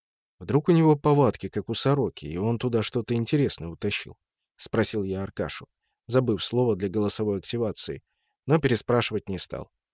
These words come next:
И так понятно, что база данных помощника ограничена. Я умылся, подогнал под себя комбез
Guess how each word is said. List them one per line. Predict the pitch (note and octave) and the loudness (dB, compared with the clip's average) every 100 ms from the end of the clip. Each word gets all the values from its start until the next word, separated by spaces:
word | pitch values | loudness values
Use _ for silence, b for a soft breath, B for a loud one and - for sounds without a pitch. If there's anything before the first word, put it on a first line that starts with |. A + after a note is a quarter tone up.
| _ _ | _ _
И | C#3+ | -4
так | D#3+ D3+ | 0 0
понятно, | - G#2 F2 - | 0 -2 -2 -8
что | F2 - | -10 -6
база | F#2+ G2+ C3 A#2 G2+ | -4 2 2 2 -2
данных | F#2+ C3+ C3+ B2 | 2 2 2 -2
помощника | - G#2 G#2 - G#2 G2+ | -2 -2 -2 -4 -6 -4
ограничена. | F2+ E2+ D2+ C#2+ - - - _ _ _ _ _ - | -4 -4 -6 -8 -12 -14 -20 _ _ _ _ _ 0
Я | B2 | 4
умылся, | D3+ A#2+ D3 - C#3 - _ _ - | 6 6 4 2 -6 -6 _ _ -2
подогнал | A2+ A2+ C#3+ D3 | 2 4 6 6
под | - | 2
себя | - F#2+ - | 0 -4 -2
комбез | G2 G2 D#3+ D3 | -2 0 0 0